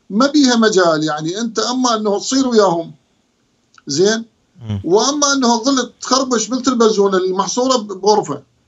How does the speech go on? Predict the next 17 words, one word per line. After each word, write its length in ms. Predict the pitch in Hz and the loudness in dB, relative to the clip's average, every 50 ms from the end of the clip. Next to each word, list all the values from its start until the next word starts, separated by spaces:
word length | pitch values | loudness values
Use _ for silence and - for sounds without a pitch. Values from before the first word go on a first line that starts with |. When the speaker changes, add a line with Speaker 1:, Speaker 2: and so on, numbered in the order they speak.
| _ _ _ _ _ _ _ _ _ _ _ _ _ _ _ _ - | _ _ _ _ _ _ _ _ _ _ _ _ _ _ _ _ -8
Speaker 1:
ما 160 | 175 202 269 | -2 -2 -2
تقدر 340 | 285 - 294 262 226 247 - | 0 2 0 0 2 0 0
كل 140 | - 277 262 | 0 -2 -2
شيء 140 | - 269 233 | 0 0 -2
تسوي، 400 | - - 196 170 151 135 120 113 131 | 0 2 2 2 2 0 -2 -6 -6
ما 100 | 175 233 | -4 -4
تقدر. 400 | 226 220 220 185 170 147 139 - - | -2 -2 -4 -2 -2 -4 -4 -6 -6
أنت 260 | 220 247 247 - - 208 196 180 160 160 170 196 | -4 -4 -4 0 0 0 0 0 -2 -4 -2 -2
أمرك 380 | 214 240 247 254 247 240 - - - | -2 -2 0 -2 -2 -2 -4 -12 -8
بيديهم. 680 | 202 226 220 196 214 202 180 165 175 175 170 165 160 156 151 _ _ _ _ _ _ _ _ _ _ _ _ - | -6 -4 -4 0 0 0 0 0 -2 -2 -2 -4 -6 -8 -14 _ _ _ _ _ _ _ _ _ _ _ _ -4
يعني، 260 | 131 151 151 165 170 _ _ _ _ _ _ _ _ _ _ _ _ _ _ _ _ _ _ - | -2 0 0 0 -4 _ _ _ _ _ _ _ _ _ _ _ _ _ _ _ _ _ _ -2
يعني 220 | 139 151 156 170 165 | 0 0 0 2 0
هاي، 240 | 190 233 247 226 190 | 0 0 0 0 -2
هاي 280 | 175 180 208 226 220 196 | -2 -2 0 2 2 2
لازم 280 | 180 202 214 196 196 180 | 2 2 0 0 -4 -8
الناس 440 | 165 156 160 170 202 226 220 - | -8 -10 -6 -4 -2 -2 -4 -4
تفهمها، 420 | - 165 - 175 180 185 151 131 | -6 -6 -6 -4 -4 -4 -4 -8